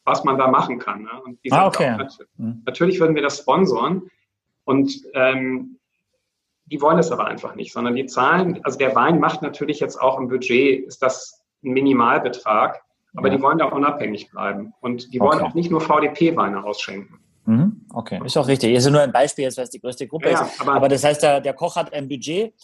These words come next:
Speaker 2: äh, und das kann er ausgeben und das tut er auch nach bestem
Speaker 1: Ja.
Speaker 2: Wissen und Gewissen. Er kennt sich aus und hat da seine Kontakte und seine Lieferanten und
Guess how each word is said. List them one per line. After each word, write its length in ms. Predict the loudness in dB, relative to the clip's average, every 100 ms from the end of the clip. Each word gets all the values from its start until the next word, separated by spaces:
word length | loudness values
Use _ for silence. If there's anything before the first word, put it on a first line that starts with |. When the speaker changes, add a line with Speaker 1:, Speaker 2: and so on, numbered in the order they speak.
| -20 _
Speaker 2:
äh, 200 | -6 -4
und 280 | -4 -8 -6
das 220 | -4 -4
kann 220 | -6 -8 -4
er 100 | 0
ausgeben 520 | -2 -2 -4 -4 -8
und 200 | -10 -4
das 140 | -4
tut 220 | -4 2
er 100 | 4
auch 140 | 4 2
nach 160 | 0
bestem 220 | 0 0 -2
Speaker 1:
Ja. 40 |
Speaker 2:
Wissen 160 | -4 -4
und 160 | -6
Gewissen. 500 | -4 -4 -4 -6 -4
Er 120 | -4
kennt 180 | -2 -4
sich 160 | -2 4
aus 320 | 6 6 2
und 220 | -8 -4
hat 160 | -4 0
da 80 | -2
seine 240 | -2 -6
Kontakte 520 | -4 -2 -2 2 0
und 120 | 0
seine 260 | -4 -4 -4
Lieferanten 580 | -4 -4 -4 -4 -6 -12
und 380 | -12 -14 -20